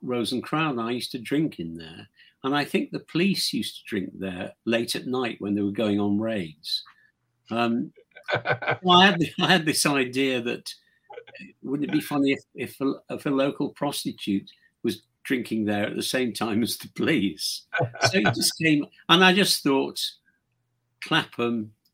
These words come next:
Speaker 1: Trapham, that seemed the obvious thing. Uh, so, uh, that's, that's how that came about. It was a t-, like, a lot of my songs are quite tongue in cheek, you know, it's a
Speaker 2: Yes.
Speaker 1: fun
Speaker 2: But
Speaker 1: song.
Speaker 2: how did the Yard-, how did it get to the Yardbirds?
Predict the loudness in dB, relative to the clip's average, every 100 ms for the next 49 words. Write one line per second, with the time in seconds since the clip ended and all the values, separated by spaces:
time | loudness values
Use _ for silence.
0 | -6 0 0 -2 -12 -8 -8 -4 -2 0
1 | 0 0 -2 -4 -4 -4 -4 -4 -8 _
2 | _ _ _ _ -12 -12 -8 -2 0 2
3 | 0 -2 -2 -2 -8 -6 -8 -2 0 0
4 | -2 -4 -8 -6 -6 -10 -14 -16 -18 -20
5 | _ _ -4 -4 -4 -6 -8 -10 _ _
6 | _ 0 2 4 2 2 2 2 2 0
7 | 0 -2 -4 -2 -2 -2 -2 2 2 0
8 | 0 0 0 -4 -8 -8 -6 -6 -8 0
9 | 4 4 2 -12 _ _ _ 0 2 2
10 | 0 2 6 6 6 6 8 8 8 4
11 | 4 4 0 2 0 0 -8 -2 0 -2
12 | -4 -10 -10